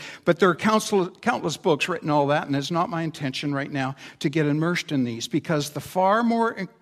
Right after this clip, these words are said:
important question is this. Bef-, before worrying about the times and the signs and the warnings,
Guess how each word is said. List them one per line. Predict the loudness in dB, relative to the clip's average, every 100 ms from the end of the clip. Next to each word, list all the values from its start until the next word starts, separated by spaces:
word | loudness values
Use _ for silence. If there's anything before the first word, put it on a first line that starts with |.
| -6
important | -6 -4 -4 -4 -6 -8
question | -8 -6 -6 -4 -6 -8 -20 -20 _ _ _ -4
is | -4 -2
this. | -4 -4 -4 -10 -12 -18 _ _ _ _ _ _ _ _ _ _ -20 _ _ _ _ _ _
Bef-, | -8 -8 -18 _ _ -12
before | -12 -4 4 4 6
worrying | 4 4 4 2
about | 2 0
the | -4
times | -6 -2 0 2 2 0
and | 0 0
the | 0
signs | 0 2 4 4 4 2 0
and | 0
the | 0
warnings, | 0 0 2 2 0 -2